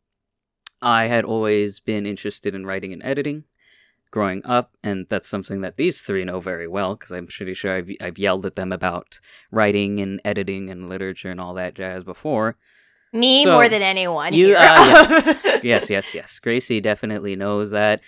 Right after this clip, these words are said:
Speaker 1: and definitely makes use of my ability to edit things. So,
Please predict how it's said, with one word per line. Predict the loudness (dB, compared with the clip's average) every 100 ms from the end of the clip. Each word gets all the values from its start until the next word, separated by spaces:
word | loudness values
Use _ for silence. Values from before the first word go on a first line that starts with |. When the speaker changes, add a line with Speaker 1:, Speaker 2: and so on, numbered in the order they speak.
| _
Speaker 1:
and | -6
definitely | -2 0 0 0
makes | 0 -2 -2
use | 0 0 -2
of | -4 -6 _ _ _ -8
my | -4
ability | -4 -4 -4 -4 -6
to | -6
edit | -6 -8 _
things. | -6 -4 -6 -10 -10 -16 _ -20 _
So, | -4 4 6 6 4 0